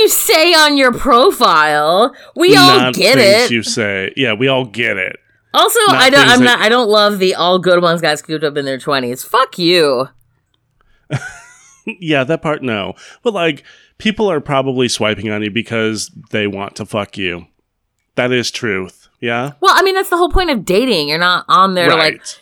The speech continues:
Speaker 1: yeah, like, the only thing that's, you're not on, like, f-
Speaker 2: Mm.
Speaker 1: Friendster, like, "Ooh, this looks like a nice friend." You're like, "I would fuck that
Speaker 2: Right.
Speaker 1: person."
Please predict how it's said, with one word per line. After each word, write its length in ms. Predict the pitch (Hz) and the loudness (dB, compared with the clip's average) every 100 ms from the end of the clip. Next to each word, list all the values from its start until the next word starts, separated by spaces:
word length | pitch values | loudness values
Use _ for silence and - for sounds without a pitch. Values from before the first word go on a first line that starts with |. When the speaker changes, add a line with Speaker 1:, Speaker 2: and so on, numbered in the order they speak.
| _ | _
Speaker 1:
yeah, 260 | 233 247 160 | 0 2 2
like, 200 | 165 196 | 2 0
the 40 | |
only 220 | 202 240 | 0 0
thing 80 | 233 | 0
that's, 200 | 208 196 180 | -4 -4 -4
you're 200 | 190 240 | 0 2
not 180 | 233 - | 2 4
on, 140 | 175 | 2
like, 180 | 180 160 | 2 -2
f- 180 | - - | -6 -18
Speaker 2:
Mm. 260 | 139 147 101 | -12 -8 -8
Speaker 1:
Friendster, 880 | 80 214 190 247 233 - 175 156 185 | -6 -2 0 0 -2 -2 0 2 2
like, 180 | 180 160 | 2 2
"Ooh, 240 | 247 233 | 2 2
this 180 | 202 - | 2 0
looks 120 | 494 | 0
like 160 | 254 202 | 2 2
a 60 | 185 | 2
nice 260 | 180 170 | 0 -4
friend." 480 | - 170 139 160 196 | -4 -2 0 -2 0
You're 80 | 208 | 0
like, 200 | 185 175 | 0 0
"I 160 | 185 247 | 0 0
would 140 | 247 | 0
fuck 160 | - 233 | 0 0
that 200 | 247 135 | 2 0
Speaker 2:
Right. 60 | 101 | -2
Speaker 1:
person." 480 | 127 123 123 113 | -4 -4 -8 -8